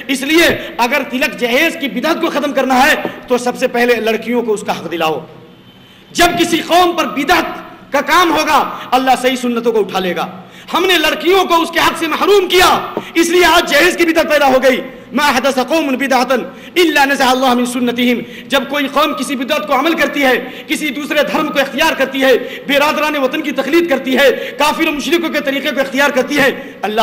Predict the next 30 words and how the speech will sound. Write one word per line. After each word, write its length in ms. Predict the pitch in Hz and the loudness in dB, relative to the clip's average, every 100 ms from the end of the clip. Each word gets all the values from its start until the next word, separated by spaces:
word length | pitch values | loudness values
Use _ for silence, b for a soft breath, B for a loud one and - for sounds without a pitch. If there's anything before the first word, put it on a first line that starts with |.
| 190 | 0
صحیح 240 | 220 226 | -2 -4
سنتوں 380 | 220 214 202 214 | -4 -6 -6 -4
کو 100 | 185 | -4
اٹھا 180 | 175 170 | -4 -2
لے 160 | 156 | -4
گا۔ 80 | 135 - - - - - _ | -6 -16 -20 -20 -20 -20 _
صحیح 180 | - 208 | -4 -2
سنتوں 360 | 220 214 214 226 | -2 -4 -2 -2
کو 80 | |
اللہ 140 | 208 202 | 0 0
کیا 120 | 208 202 | -2 -4
کرے 180 | 208 | -4
گا؟ 100 | 208 226 - - - - - - - - | -4 -4 -6 -12 -16 -20 -20 -20 -20 -14
اٹھا 160 | 175 170 | -8 -4
لے 160 | 170 | -2
گا۔ 240 | 147 - - - | -2 -4 -8 -6
اس 100 | 226 | -4
لیے 380 | 226 262 294 294 - B - | 0 2 2 2 -4 B -2
عورتوں 380 | 233 247 247 254 | 2 4 4 2
کو 120 | 240 | 4
اس 200 | 233 226 | 4 2
کا 100 | 226 | -2
حق 280 | - 208 175 | -2 -4 0
دو۔ 320 | 220 202 - - B B - | 2 2 -2 -12 B B 0
اور 300 | 247 262 240 - - - - 180 | 4 6 4 0 -8 -18 -12 -4
دوسری 300 | 262 269 269 | -2 0 0
چیز، 300 | 269 277 262 - B | 0 0 -2 -10 B
اگر 220 | 208 240 247 | 0 2 2
نکاح 380 | 247 262 254 247 | 2 4 4 4
کو 320 | 269 214 - | 4 4 0